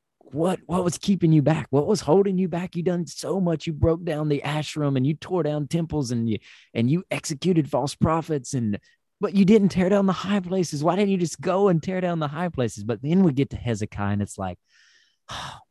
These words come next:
man, finally the high places were torn down." But then we read in Second Kings eighteen, just kind of this little, it's almost like a, like a side comment.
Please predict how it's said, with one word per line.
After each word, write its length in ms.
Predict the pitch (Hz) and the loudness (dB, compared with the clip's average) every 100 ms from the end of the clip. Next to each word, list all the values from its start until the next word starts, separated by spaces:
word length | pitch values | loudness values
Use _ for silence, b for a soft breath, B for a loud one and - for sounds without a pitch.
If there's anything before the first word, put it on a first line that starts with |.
| - | -4
man, 320 | 107 101 82 _ - | -2 -2 -4 _ -10
finally 500 | 123 117 101 87 87 | -2 0 0 -4 -10
the 80 | 95 | -14
high 380 | - - 107 110 | -12 -2 2 2
places 440 | - 101 - 90 | 0 -4 -4 -8
were 100 | 95 | -8
torn 320 | 87 107 95 92 | -4 -2 -2 0
down." 280 | 98 87 - b _ | -2 -4 -10 b _
But 140 | 131 | 4
then 160 | 151 196 | 6 8
we 120 | 185 | 8
read 460 | 127 151 113 101 127 _ _ _ _ - | 8 6 4 2 -4 _ _ _ _ -8
in 100 | 110 | -8
Second 380 | - 131 131 120 | -4 -4 -4 -2
Kings 340 | 127 117 104 - | 2 2 0 -2
eighteen, 560 | 123 120 - 139 107 98 | -2 -2 -2 0 0 2
just 280 | 139 - - | 0 -2 -8
kind 180 | 135 | -4
of 80 | 156 | -2
this 180 | 131 - | -2 2
little, 280 | 147 131 107 - | 4 4 2 -6
it's 140 | - - | -14 -6
almost 320 | 190 190 143 | -2 -2 0
like 180 | 120 - | -2 -4
a, 80 | 98 _ _ | -8 _ _
like 140 | - - | -12 -12
a 40 | |
side 440 | - - 131 156 139 | -10 -4 0 0 -2
comment. 460 | 98 92 92 90 | -4 -4 -4 -4